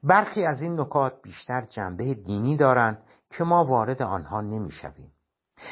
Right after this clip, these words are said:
برخی دیگر جنبهٔ تاریخی پیدا می‌کنند، مرتبط با تاریخ یهودیت که بیشتر به کار ما مربوط می‌شوند. نخستین نکته آن است که خدای نادیده از ابراهیم و ذریه‌اش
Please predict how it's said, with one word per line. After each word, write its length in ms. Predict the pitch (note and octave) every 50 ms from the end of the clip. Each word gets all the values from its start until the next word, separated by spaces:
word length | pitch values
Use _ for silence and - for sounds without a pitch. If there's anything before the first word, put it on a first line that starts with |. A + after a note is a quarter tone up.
| - - _ -
برخی 360 | F3+ G#3 G#3 - - F#3 E3
دیگر 320 | C3+ C#3 C3 - D3 D3
جنبهٔ 420 | C#3 C#3+ - B2+ A2+ G#2+ A2 C3+ C#3
تاریخی 560 | C#3 - - B2+ A#2 A2 G#2 F2 - - D#3
پیدا 380 | D#3 D3 C3 A2+ G2+ G2+ G#2
می‌کنند، 560 | F#2+ F#2 E2+ - - G2 G2 F#2 E2+ E2+ - - - - _ -
مرتبط 600 | C#3 D3+ D#3+ D#3 C3+ - - D3+ D3+ F3+ F#3+ F#3+
با 180 | G3 E3 E3 D3+
تاریخ 500 | D#3 - - A2+ G#2+ G#2+ A#2 A#2+ - C3
یهودیت 720 | A2+ G#2+ F2+ E2+ E2 D#2 - - D2+ D#2 D#2+ D2+ - - - - - - _ _ -
که 100 | - D3+
بیشتر 680 | B2+ B2+ C#3+ B2+ - - - D#3+ E3+ E3+ E3 D3 - - _ _ _ _ _ _ _ _ -
به 80 | - G#2+
کار 360 | - - B2 B2 B2+ B2 A#2+
ما 220 | A2+ G#2+ G2+ G2+
مربوط 460 | G2+ F#2+ F2 D#2 D2 A#1+ B1+ E2 F2 - -
می‌شوند. 480 | C#2+ C#2+ - - B1+ B1+ C2+ D2 - _ _ _ _ _ _ _ _ _ _ - - - - - - -
نخستین 480 | G3 D3+ F3 G3+ - - G#3 G3+ G3
نکته 220 | F#3+ F3+ - - A3+
آن 180 | A3+ A3 G#3+
است 240 | G#3+ G3 F#3 - -
که 80 | - F#3
خدای 600 | - - - - D3+ D3 F3 F#3 G3 G3 F#3+ F3+
نادیده 760 | E3+ D#3 C3+ B2 A#2 G2+ G#2 G2 G2+ C#3+ D3+ A#2+ F2+ D2 - - _ -
از 300 | - D#3+ D#3 - - - - -
ابراهیم 800 | B2+ A2 - G#2 A2+ A#2+ A2 G2+ F2+ F#2 A#2+ C#3 C3+ A#2 G#2+ F#2+
و 120 | G2 F#2+
ذریه‌اش 920 | F#2 E2 E2+ G2+ A2 G2+ F2+ E2+ G2+ G2 G2+ C3 D3 C#3+ B2+ A#2 A2 - -